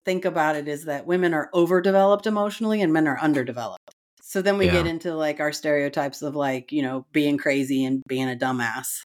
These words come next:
Speaker 1: you know?
Speaker 2: Yeah.
Speaker 1: Um, but neither really are literate.
Speaker 2: Two quick things. The,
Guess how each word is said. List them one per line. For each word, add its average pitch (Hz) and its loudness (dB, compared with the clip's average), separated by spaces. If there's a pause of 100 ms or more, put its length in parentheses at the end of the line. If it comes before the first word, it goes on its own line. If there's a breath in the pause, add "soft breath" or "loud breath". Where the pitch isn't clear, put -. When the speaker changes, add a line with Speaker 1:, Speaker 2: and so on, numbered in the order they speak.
Speaker 1:
you 143 -2
know? 123 -4
Speaker 2:
Yeah. 180 4
Speaker 1:
Um, 135 -10 (1120 soft breath)
but 147 -2 (360)
neither 175 4
really 143 -4
are 127 -6
literate. 120 -8 (760)
Speaker 2:
Two 160 4
quick 135 2
things. 92 -4
The, 107 -2